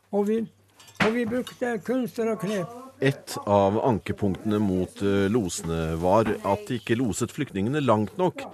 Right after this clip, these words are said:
Speaker 2: Det vil si langt nok inn i Sverige.
Speaker 1: Det å ikke få lo-, de loset ikke langt nok. Jeg har jo henvist i stad til det norsk-, at svenske militære burde jo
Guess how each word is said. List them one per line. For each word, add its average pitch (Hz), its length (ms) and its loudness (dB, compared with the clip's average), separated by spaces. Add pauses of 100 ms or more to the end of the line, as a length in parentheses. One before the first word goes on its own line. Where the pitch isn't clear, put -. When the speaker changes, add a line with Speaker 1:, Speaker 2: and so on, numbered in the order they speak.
(320)
Speaker 2:
Det 104 120 2
vil 120 140 4
si 123 220 0 (140)
langt 98 340 0
nok 127 260 -4
inn 104 240 2
i - 80 -2
Sverige. 107 680 0 (840)
Speaker 1:
Det 208 400 4
å 196 480 -4
ikke 190 320 -2
få 175 200 -4
lo-, 214 400 -4 (320)
de 180 180 4
loset 196 420 2
ikke 196 160 -2
langt 175 320 -4
nok. 214 240 -10 (960)
Jeg 190 100 4
har 226 100 4
jo 247 120 4
henvist 220 580 2
i 196 80 2
stad 262 400 0
til 208 200 2
det 202 120 2
norsk-, 196 420 -4
at 233 160 -4
svenske 233 480 0
militære 208 720 4
burde 208 380 2
jo 196 300 0